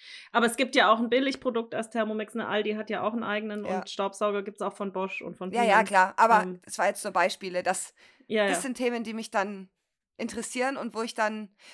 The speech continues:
Speaker 2: oder, ah, da habe ich mich auch erwachsen gefühlt, als ich mit der Freundin gestern über Botox, Hyaluron, Schönheits-O Ps gesprochen habe. Da dachte ich mir, alles klar, ich bin im Erwachsenen-Game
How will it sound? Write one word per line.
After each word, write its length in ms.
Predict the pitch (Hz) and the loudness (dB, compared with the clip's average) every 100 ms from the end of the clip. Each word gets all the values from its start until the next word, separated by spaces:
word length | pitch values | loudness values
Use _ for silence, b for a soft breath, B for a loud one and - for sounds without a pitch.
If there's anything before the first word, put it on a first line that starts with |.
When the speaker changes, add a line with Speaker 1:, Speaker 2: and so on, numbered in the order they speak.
| B | B
Speaker 2:
oder, 400 | - 508 269 294 - | 4 8 8 6 8
ah, 240 | 359 240 - _ - | 8 8 6 _ 4
da 60 | 392 466 | 8 8
habe 100 | 403 | 6
ich 80 | 277 | -2
mich 200 | - 240 | 0 2
auch 80 | |
erwachsen 400 | 254 214 208 - | 2 0 -2 -8
gefühlt, 320 | 208 - 214 - | -10 -8 -4 -2
als 160 | 214 | -2
ich 120 | 214 | -6
mit 160 | 285 - | -8 -4
der 80 | 392 | -4
Freundin 360 | - 262 262 | -2 -2 -2
gestern 340 | 208 214 233 - | -4 -4 -6 -6
über 220 | 214 190 | -4 -4
Botox, 580 | - 247 254 220 - - | -2 -4 -2 -2 -2 -4
Hyaluron, 720 | 226 196 190 190 214 220 202 - | 0 0 0 -2 -2 -2 -6 -12
Schönheits-O 440 | - 247 233 - | -4 -2 -2 -6
Ps 220 | 214 196 | -8 -10
gesprochen 320 | - - 175 | -10 -8 -4
habe. 140 | 190 - | -4 0
Da 120 | 349 | 0
dachte 180 | 339 269 | 0 -4
ich 140 | - 220 | -10 -6
mir, 160 | 220 | -2
alles 260 | 277 370 - | -2 -4 -4
klar, 220 | 233 240 | 0 2
ich 160 | 285 - | 0 -8
bin 160 | 330 | -8
im 140 | 247 220 | -6 -6
Erwachsenen-Game 640 | 196 202 - 226 220 254 | -6 -8 -10 -10 -8 -8